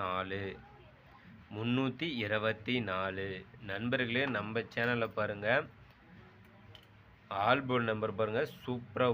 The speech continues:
ஒரு வின்னிங் நம்பரா கொடுத்துட்டோம். நம்ம சேனல்ல கெஸ் பண்ணி கொடுத்த கெஸ்ஸிங்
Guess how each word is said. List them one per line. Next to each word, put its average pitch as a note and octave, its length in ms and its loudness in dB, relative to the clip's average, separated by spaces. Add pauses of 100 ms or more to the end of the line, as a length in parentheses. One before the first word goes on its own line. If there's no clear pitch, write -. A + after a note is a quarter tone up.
(100)
ஒரு A2+ 160 4 (680)
வின்னிங் A#2 380 0
நம்பரா A2 240 2 (140)
கொடுத்துட்டோம். G2+ 600 -4 (300)
நம்ம G2 260 -4 (100)
சேனல்ல G#2+ 280 0 (120)
கெஸ் G#2 220 -4
பண்ணி A2 220 -4
கொடுத்த G2+ 240 -6 (380)
கெஸ்ஸிங் G#2 360 -8